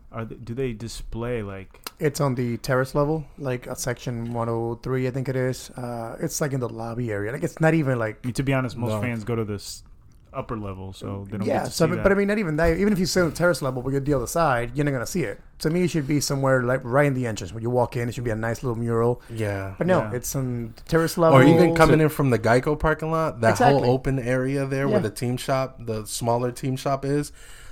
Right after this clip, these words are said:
Speaker 3: I think that would be a good area. Get it's, it's centralized, and it would allow everyone to kinda on their way out of the arena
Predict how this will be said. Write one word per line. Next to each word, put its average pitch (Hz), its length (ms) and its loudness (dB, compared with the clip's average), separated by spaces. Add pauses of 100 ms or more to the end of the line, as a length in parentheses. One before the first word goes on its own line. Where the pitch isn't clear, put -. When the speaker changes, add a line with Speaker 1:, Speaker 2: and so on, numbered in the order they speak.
Speaker 3:
I 123 80 -4
think 135 140 4
that 143 100 6
would 127 100 4
be 127 80 2
a 120 60 2
good 113 160 0
area. 117 380 2
Get 113 280 0
it's, 107 260 -8
it's - 480 -6
centralized, - 880 -2
and 110 220 -4
it 107 80 -2
would 107 160 0
allow 110 320 0
everyone 107 360 -4
to 107 60 -6
kinda 101 380 -4 (280)
on 110 160 -2
their 107 120 0
way 107 160 -2
out 110 200 0
of 101 100 -2
the 104 140 -4
arena 104 480 -4